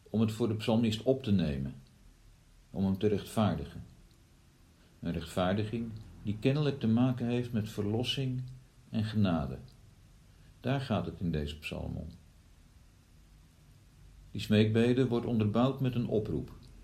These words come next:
"Onderzoek me maar, Heer. Stel mijn hart maar op de proef. Kijk maar naar wat er in me leeft."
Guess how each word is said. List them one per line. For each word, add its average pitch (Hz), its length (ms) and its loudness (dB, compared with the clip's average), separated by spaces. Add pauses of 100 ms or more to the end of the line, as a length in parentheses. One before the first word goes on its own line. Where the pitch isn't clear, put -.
(520)
"Onderzoek 107 460 4
me 101 120 6
maar, 85 220 4
Heer. 110 200 0 (220)
Stel 156 320 2
mijn 131 120 4
hart 175 180 4
maar 151 120 4
op 139 100 4
de - 60 -4
proef. - 440 2 (480)
Kijk 180 240 4
maar 107 160 6
naar 98 100 4
wat 110 160 2
er 113 80 4
in 151 120 4
me 143 80 6
leeft." 87 500 2